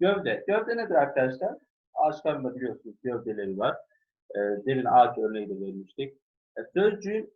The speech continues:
en az bir yapım eki almış haline gövde deniyor arkadaşlar. En az bir yapım eki, yani birden fazla da alabilir ama en az bir yapım eki alması lazım arkadaşlar gövde olabilmesi için.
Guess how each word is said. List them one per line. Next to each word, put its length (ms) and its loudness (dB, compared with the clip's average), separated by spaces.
en 200 -4
az 460 0
bir 320 0
yapım 500 -2
eki 240 -8
almış 720 -6
haline 400 -2
gövde 380 -8
deniyor 260 -12
arkadaşlar. 480 -10
En 140 -6
az 280 -6
bir 120 -4
yapım 380 -6
eki, 180 -14
yani 280 -8
birden 300 -6
fazla 320 -4
da 260 0
alabilir 540 -2
ama 380 -4
en 120 4
az 280 2
bir 200 0
yapım 460 -2
eki 260 -4
alması 480 -4
lazım 340 -6
arkadaşlar 520 -12
gövde 240 -4
olabilmesi 600 -8
için. 300 -18